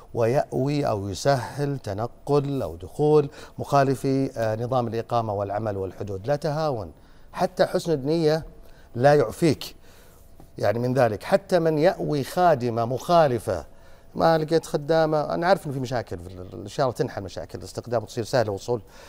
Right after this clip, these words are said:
والحصول على الخادمة ب-، بسعر مناسب، و، لكن ولها مشاكل، لكن، لكن ليس عذرًا إن واحد يأوي خادمة مخالفة. هذه ضررها على البلد قد يكون كبير، ضررها الأمني، الاستخباراتي كثير.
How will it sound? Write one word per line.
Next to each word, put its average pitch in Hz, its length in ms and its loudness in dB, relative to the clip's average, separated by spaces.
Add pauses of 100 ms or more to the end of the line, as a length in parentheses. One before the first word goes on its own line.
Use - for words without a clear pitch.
(160)
والحصول - 400 -6
على 98 140 -4
الخادمة 107 420 -4
ب-، 95 100 -10
بسعر 95 460 -8
مناسب، 107 500 -8
و، 85 180 -12 (400)
لكن 120 220 -2
ولها 107 240 -4
مشاكل، 123 200 0
لكن، 131 340 -2
لكن 151 380 -2
ليس 175 220 0
عذرًا 156 420 2 (500)
إن 123 80 -6
واحد 131 240 -2
يأوي 117 260 -2
خادمة 139 520 -8
مخالفة. 170 600 -8 (320)
هذه 120 180 -2
ضررها 123 280 -2
على 113 100 -6
البلد 131 220 -6
قد 135 180 -10
يكون 147 180 -10
كبير، 185 400 -6 (500)
ضررها 98 300 -4
الأمني، 165 440 -6
الاستخباراتي 156 720 -8
كثير. 151 320 -4